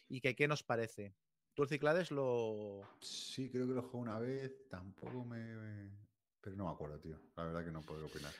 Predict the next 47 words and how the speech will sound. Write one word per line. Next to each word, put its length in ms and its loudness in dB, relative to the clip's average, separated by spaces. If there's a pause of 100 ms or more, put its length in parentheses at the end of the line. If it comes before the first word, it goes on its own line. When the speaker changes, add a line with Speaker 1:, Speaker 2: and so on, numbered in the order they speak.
Speaker 1:
A 100 4
mí 480 8
me 80 8
flipa. 460 4
A 40 2
mí 120 4
seguramente 640 8
de 120 10
la 120 8
trilogía 420 4
esta 260 2
de 400 2 (120)
Ciclades, 1200 2
Kemet 400 4 (100)
Speaker 2:
Sí, 80 6
sí, 60 8
lo, 220 10
lo, 140 8
lo 160 8
has 80 8
Speaker 1:
y 20 10
Speaker 2:
re-, 180 8
lo 120 2
has 60 10
reseñado 360 8
tú. 180 10
Es 80 10
que 100 10
no 80 12
me 60 12
gusta 260 12
ni 60 8
el 120 6
Kemet 320 8
ni... 200 4
No, 240 2
no 120 2
me, 320 2
Speaker 1:
Mm. 60 -6 (600)
Pues 140 6
a 60 10
mí 100 10
Speaker 2:
no. 60 10
Speaker 1:
de 100 12
Kemet, 340 8
Ciclades, 480 8
Inis, 640 4